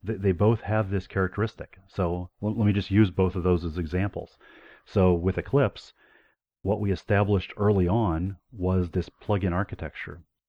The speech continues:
And what that did, that was a fundamental decision. Uh, but once we had that decision in place,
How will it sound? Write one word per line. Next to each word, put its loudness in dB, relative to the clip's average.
And -4
what -2
that 0
did, 0
that -2
was -2
a -6
fundamental 2
decision. -4
Uh, 2
but -2
once 2
we 2
had -2
that 2
decision 2
in 4
place, -2